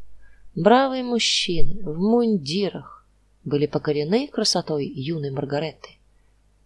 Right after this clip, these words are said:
а она, в свою очередь, была на всю жизнь очарована военными. Это пристрастие к мужчинам в военной форме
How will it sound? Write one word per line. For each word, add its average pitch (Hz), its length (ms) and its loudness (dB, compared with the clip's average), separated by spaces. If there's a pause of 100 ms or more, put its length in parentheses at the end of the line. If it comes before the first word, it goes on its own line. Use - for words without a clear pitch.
(140)
а 233 180 4
она, 294 160 -2
в - 80 -14
свою - 260 -2
очередь, - 800 -4
была 202 540 0
на 180 180 -4
всю - 220 -4
жизнь 214 340 -4 (100)
очарована 160 680 -4
военными. 123 880 -8 (680)
Это 254 200 -2
пристрастие 226 840 -2
к - 120 -12
мужчинам 170 720 -2
в 127 120 -2
военной 139 520 0
форме 190 520 -8